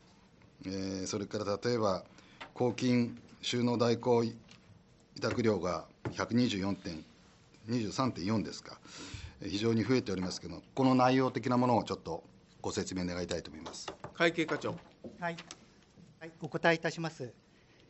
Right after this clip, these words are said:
Speaker 3: えーと、まず、役務費の増額ですけれども、公金取扱手数料の増額によるものです。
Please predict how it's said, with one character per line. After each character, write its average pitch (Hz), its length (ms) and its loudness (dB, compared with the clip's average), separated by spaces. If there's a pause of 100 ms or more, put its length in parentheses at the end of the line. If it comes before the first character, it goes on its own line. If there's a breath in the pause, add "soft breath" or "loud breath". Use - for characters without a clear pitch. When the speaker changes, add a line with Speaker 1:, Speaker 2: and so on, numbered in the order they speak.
(140 soft breath)
Speaker 3:
え 160 120 -4
ー 151 40 -4
と、 180 80 -12
ま 208 120 0
ず、 170 120 -8
役 156 140 -6 (180)
務 254 100 4
費 240 260 -4
の 180 240 -4
増 160 200 0
額 165 180 0
で 175 100 -2
す 170 100 -10
け 151 100 -4
れ 123 100 -6
ど 123 80 -8
も、 151 320 -4 (360 soft breath)
公 220 280 4
金 208 280 -4
取 190 300 0
扱 190 420 0
手 185 160 -6
数 190 300 -4
料 143 240 -2
の 160 320 -2
増 147 180 0
額 151 240 -2
に 190 80 -4
よ 165 80 -2
る 139 80 -6
も 131 140 -8
の 131 100 -6
で 117 80 -8
す。 - 140 -16